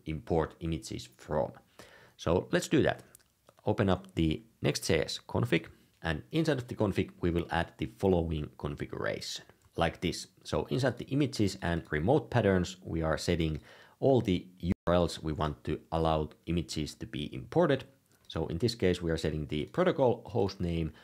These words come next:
port, and path name. And when we set the path name like this, it is allowed to import any images from this domain.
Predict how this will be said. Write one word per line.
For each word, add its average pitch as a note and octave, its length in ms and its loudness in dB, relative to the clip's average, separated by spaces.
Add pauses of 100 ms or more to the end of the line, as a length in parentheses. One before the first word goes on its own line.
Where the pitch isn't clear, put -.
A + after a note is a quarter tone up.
(200)
port, F2 320 2
and D2 280 -6
path D#2 260 -2 (120)
name. B1+ 360 -6 (480)
And D#2+ 300 0
when C#3+ 160 2
we C3 80 4
set B2+ 200 -2
the - 60 -6
path A2+ 260 4
name E2 160 0
like D2 320 -6
this, C#3+ 240 0 (140)
it G#2 100 2
is G2 140 0
allowed F#2+ 420 4
to F2 200 0
import F2 440 -2 (140)
any A2 180 4
images F2+ 640 0
from D2+ 380 -2
this D#2 280 -2
domain. D#2 640 -6